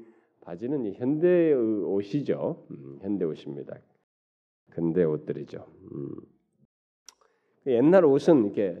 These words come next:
통째로 일단은 돼 있었습니다. 이게, 응? 통째로 돼 있었기 때문에 우리가 그것을 연상하면 됩니다.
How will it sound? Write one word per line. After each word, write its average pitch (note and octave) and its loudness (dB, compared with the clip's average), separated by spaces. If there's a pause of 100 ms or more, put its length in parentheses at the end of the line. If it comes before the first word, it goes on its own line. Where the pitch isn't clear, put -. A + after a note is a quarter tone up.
(100)
통째로 A3+ -2
일단은 E2 -6
돼 F2+ -10
있었습니다. - -14
이게, - -18 (440)
응? D#3 -6 (240)
통째로 F#2 -4
돼 D#2+ -4
있었기 E2 -6
때문에 D#2+ -2 (460)
우리가 D#3 2
그것을 C#3 4
연상하면 G#2+ 0
됩니다. D2+ -6